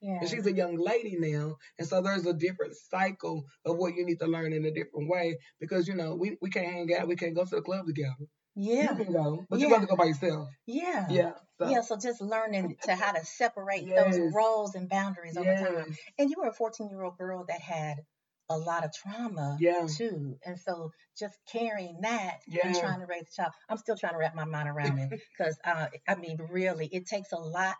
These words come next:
Speaker 2: to raise children.
Speaker 1: Yes.
Speaker 2: So I wanna talk, go back to something for a minute.
Speaker 1: Okay.
Speaker 2: When you talked about the therapeutic experience, there are people listening who really, in some sense, may still
Speaker 1: Mm-hmm.
Speaker 2: have some hesitation about
Speaker 1: Yeah.
Speaker 2: going.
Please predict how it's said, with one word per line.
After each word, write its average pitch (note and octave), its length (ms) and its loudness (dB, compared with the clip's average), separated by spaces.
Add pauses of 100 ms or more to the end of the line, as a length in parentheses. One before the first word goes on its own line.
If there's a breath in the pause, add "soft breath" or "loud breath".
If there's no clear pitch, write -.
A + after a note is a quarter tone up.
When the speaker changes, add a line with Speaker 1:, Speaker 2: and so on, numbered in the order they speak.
Speaker 2:
to F3+ 120 -8
raise E3 320 -10
children. C#3 580 -4
Speaker 1:
Yes. D#3+ 320 0 (260)
Speaker 2:
So - 180 -2
I C#4+ 60 -2
wanna E4+ 160 -2
talk, B3 280 -4
go A#3+ 100 4
back G#3 320 0
to F3 260 -8
something F3+ 380 -4
for D#3+ 160 -4
a D#3+ 60 -2
minute. D#3 360 0
Speaker 1:
Okay. G3+ 100 -4 (420)
Speaker 2:
When F3 120 -10
you F#3+ 80 -6
talked F3 320 -4
about D#3+ 240 -2
the C#3+ 80 -6
therapeutic D#3 480 -6
experience, C#3+ 720 -6 (500 soft breath)
there G#3+ 220 2
are G#3 60 4
people F#3+ 320 -8
listening F3 340 -6
who E3 240 -10 (340)
really, F3 380 -6
in D#3+ 120 -6
some F#3+ 300 -6
sense, E3 320 -8
may D#3+ 140 -2
still D#3+ 220 -2
Speaker 1:
Mm-hmm. D#3 80 -2
Speaker 2:
have D#3+ 100 0
some D#3+ 100 -10
hesitation D#3 500 -6
about C#3 300 -2
Speaker 1:
Yeah. D#3 80 0
Speaker 2:
going. C#3 400 -2